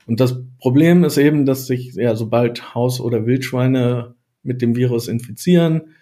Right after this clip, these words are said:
sterben die Tiere in der Regel. Und sobald das Virus in einem Betrieb mit Schweinehaltung eintritt,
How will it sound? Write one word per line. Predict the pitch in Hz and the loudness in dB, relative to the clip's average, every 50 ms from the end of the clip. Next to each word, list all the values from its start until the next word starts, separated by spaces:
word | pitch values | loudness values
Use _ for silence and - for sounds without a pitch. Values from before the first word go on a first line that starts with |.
| _ _ - | _ _ -12
sterben | - - - 104 104 104 107 101 | -6 -2 0 2 2 2 0 -2
die | 95 92 | -4 -6
Tiere | - - 90 87 - - - | -8 -8 -8 -6 -6 -6 -6
in | - 120 | -6 -6
der | 110 87 90 92 | -4 -4 -4 -6
Regel. | 92 95 104 104 95 80 - - | -6 -4 -4 -4 -4 -4 -8 -10
Und | - 104 110 104 101 - - - _ _ _ _ _ _ _ - | -8 -6 -6 -6 -8 -12 -20 -20 _ _ _ _ _ _ _ -20
sobald | 101 117 123 - 113 104 - 117 120 117 117 - | -16 -12 -8 -8 -6 -2 0 0 0 0 -2 -4
das | 117 107 - - | -6 -6 -6 -6
Virus | 117 113 117 113 117 113 117 | -2 0 0 0 0 0 -2
in | - 107 | -4 -4
einem | 104 104 110 104 | -4 -4 -4 -4
Betrieb | 104 104 - - - 123 127 127 123 | -6 -8 -12 -8 -4 -4 -2 -2 -2
mit | 113 110 101 | -4 -4 -4
Schweinehaltung | - - 117 123 127 127 120 120 123 120 120 120 117 117 110 - | -2 -2 0 2 4 4 4 2 2 0 0 -2 -4 -4 -4 -6
eintritt, | - 117 117 117 117 117 - - - - 113 107 110 - - - _ | -4 -2 -2 -2 -2 -4 -10 -18 -10 -6 -6 -6 -6 -8 -18 -20 _